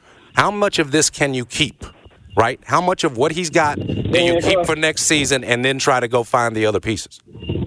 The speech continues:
Speaker 2: Man, I, I, I like, uh,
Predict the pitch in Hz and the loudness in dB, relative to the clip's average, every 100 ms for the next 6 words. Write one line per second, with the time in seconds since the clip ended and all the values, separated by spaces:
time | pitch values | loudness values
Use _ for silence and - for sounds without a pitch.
0 | - 960 960 - - - - - - - | -8 -14 -16 -14 -16 -14 -10 -8 -4 -4
1 | - 147 165 175 165 170 180 190 214 190 | -2 0 2 2 2 0 2 0 0 0
2 | 208 202 196 170 175 180 165 160 151 | 2 2 2 2 2 2 2 2 2